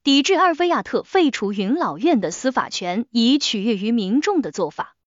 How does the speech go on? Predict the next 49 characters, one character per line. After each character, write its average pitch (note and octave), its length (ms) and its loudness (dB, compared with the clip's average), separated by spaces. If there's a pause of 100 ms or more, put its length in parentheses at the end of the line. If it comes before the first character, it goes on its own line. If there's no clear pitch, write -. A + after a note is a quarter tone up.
(320)
同 B3+ 220 2
时 A#3+ 180 0
代 B3 180 2
的 F#3+ 120 -4
人， F3 280 -6
除 A#3 240 -2
阿 F4 240 -2
里 C4+ 160 -4
斯 D#4+ 220 -6
戴 C#4+ 160 -2
德 F#3 220 -8
和 A3 160 -4
艾 A3 240 -4
菲 C#4 180 -4
亚 D4+ 200 -4
特 D#4+ 200 -4
外， F3+ 300 -6 (340)
无 C4+ 200 0
不 D#4 160 0
损 F3 260 -4
公 C4 180 2
肥 E3+ 220 -6
私， G#3+ 280 -2 (200)
他 G#3 220 2
却 G3+ 180 0
依 F4 300 2
然 A#3+ 240 2
两 E3 200 -2
袖 F3+ 220 -2
清 G#3+ 260 -4
风， B3 240 -2 (240)
从 C4 300 4
未 G4+ 160 2
以 G3+ 180 -4
权 F3 280 -4
谋 C4+ 220 -2
私。 - 280 -6 (560)
据 C#4 240 4
说 C4 200 6
波 D#4 180 0
斯 D#4+ 180 -2
人 A3 200 2
罗 A#3 160 0
萨 C#4 180 -2
克 - 280 -4
叛 G3+ 260 -2
离 F#3 140 -4
主 E3+ 220 -4
子， F#3 240 -6